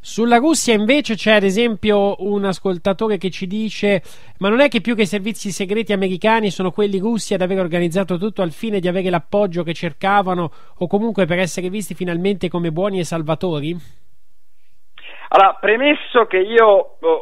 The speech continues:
Speaker 2: ovviamente, eh, io ho, l'ho spiegato cento volte e lo rispiego, la soggettività storica, eh, effica-, efficacemente operante non è delle nazioni e nemmeno dei servizi segreti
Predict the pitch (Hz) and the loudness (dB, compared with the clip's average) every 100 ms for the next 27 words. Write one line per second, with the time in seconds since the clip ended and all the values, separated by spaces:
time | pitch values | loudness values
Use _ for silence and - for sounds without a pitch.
0 | 170 165 180 202 196 190 - 165 151 151 | 2 4 4 4 2 0 0 2 2 -2
1 | - - 202 214 170 - - - 175 - | -10 -8 0 2 2 -2 -16 -8 -6 -2
2 | 170 190 170 - 190 208 185 170 160 190 | 4 4 4 -4 2 2 2 -8 -6 0
3 | 208 - 160 151 147 - 151 110 107 - | 0 0 -4 -4 -6 -6 -4 -4 -8 -12
4 | - - - 143 214 233 220 202 - 202 | -16 -16 -10 4 4 4 -4 -4 -8 -10
5 | 202 226 - - 202 190 202 208 - 220 | 2 2 2 0 4 6 4 0 4 4
6 | 226 - - - 147 147 - 143 - 156 | 4 -6 -16 -12 -6 -6 -6 -10 -8 -8
7 | 185 165 - 175 175 185 208 - 180 208 | -6 -6 -10 -2 -2 -2 -6 -2 0 4
8 | 240 254 240 202 185 190 208 233 247 233 | 2 2 -4 -8 -6 0 2 4 2 0
9 | 196 180 175 170 - - 147 127 139 170 | -6 -4 -2 -4 -8 -8 -6 -4 -6 -12
10 | - - 196 240 277 214 196 190 180 202 | -12 -6 -6 0 2 2 0 0 -4 -8
11 | - 165 180 185 208 196 175 | -12 -8 -6 0 0 0 -12